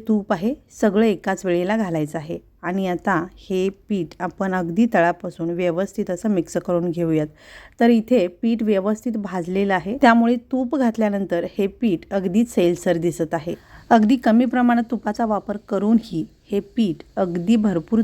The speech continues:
तुपामध्ये भाजलेलं आहे किंवा परतलेलं आहे असं वाटतंय.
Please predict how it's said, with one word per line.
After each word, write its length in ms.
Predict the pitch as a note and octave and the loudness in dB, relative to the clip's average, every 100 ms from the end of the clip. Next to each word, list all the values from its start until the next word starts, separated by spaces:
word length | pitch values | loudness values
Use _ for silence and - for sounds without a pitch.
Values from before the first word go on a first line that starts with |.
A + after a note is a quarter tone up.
| A3 | 0
तुपामध्ये 520 | F3+ F#3+ G3 F#3 F#3+ | -4 -4 -2 0 -2
भाजलेलं 560 | F#3 F#3 D#3 E3+ F#3+ G#3 | -2 -4 -2 0 2 2
आहे 220 | D#3+ F#3+ - - | 0 -6 -8 -8
किंवा 200 | F#3+ F#3+ | -6 -4
परतलेलं 640 | - F3 E3+ G3 F3 F3 | -2 -2 -2 -2 0 0
आहे 240 | E3+ E3+ D3+ | 0 -4 -4
असं 240 | - E3 E3 | -6 -4 -4
वाटतंय. 360 | D#3+ D#3 - | -4 -6 -12